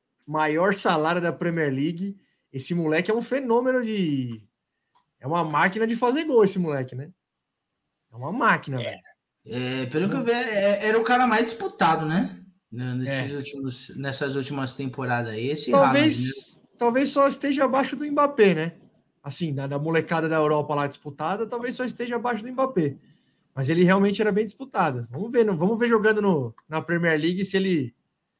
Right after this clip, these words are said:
Speaker 1: se ele mantém o ritmo aí de, de fazer gol. Lá é, o campeonato é mais
Speaker 2: Sobe o
Speaker 1: difícil, né?
Speaker 2: sarrafo também, né? Sobe o nível agora.
Speaker 1: Sobe, sobe, sobe o sarrafo, sobe o sarrafo. E a outra coisa, Brioquinho, pra ir embora,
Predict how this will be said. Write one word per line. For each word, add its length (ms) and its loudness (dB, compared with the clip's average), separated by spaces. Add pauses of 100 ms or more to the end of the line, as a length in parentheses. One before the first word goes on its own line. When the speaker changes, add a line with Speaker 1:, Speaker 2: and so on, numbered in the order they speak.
(180)
Speaker 1:
se 140 -8
ele 80 0
mantém 400 -2
o 60 0
ritmo 380 -2
aí 160 -2
de, 360 -8
de 100 -20
fazer 260 -4
gol. 160 -6
Lá 140 -6 (240)
é, 140 -4
o 260 -10 (800)
campeonato 340 2
é 60 6
mais 160 6
Speaker 2:
Sobe 260 4
o 40 0
Speaker 1:
difícil, 200 -2
né? 60 2
Speaker 2:
sarrafo 360 -2
também, 280 -4
né? 340 -6
Sobe 240 -2
o 80 -2
nível 260 0
agora. 220 4 (160)
Speaker 1:
Sobe, 340 4
sobe, 400 -8
sobe 180 -10
o 40 -14
sarrafo, 560 2
sobe 140 -16
o 40 -18
sarrafo. 340 -10 (800)
E 40 4
a 60 6
outra 240 6
coisa, 320 8
Brioquinho, 480 4
pra 140 4
ir 60 6
embora, 520 4